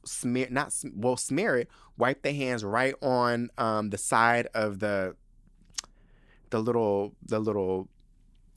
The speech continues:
thing that closes the door on the little pods. I've seen, I've seen it all, bitch.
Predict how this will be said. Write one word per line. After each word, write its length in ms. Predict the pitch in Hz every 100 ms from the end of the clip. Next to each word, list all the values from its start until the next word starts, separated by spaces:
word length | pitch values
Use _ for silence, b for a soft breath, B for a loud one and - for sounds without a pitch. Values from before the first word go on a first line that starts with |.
| - -
thing 200 | 123 120
that 140 | 107
closes 360 | - 123 113 98
the 80 |
door 400 | 101 110 113 117 113
on 140 | 98
the 100 | 98
little 220 | 98 98
pods. 640 | - 135 127 123 127 - b b b b b b b b b - _ - -
I've 140 | 185
seen, 240 | - 202 -
I've 160 | 190
seen 220 | - 277 220
it 100 | -
all, 240 | 123 147
bitch. 560 | 120 110 113 - -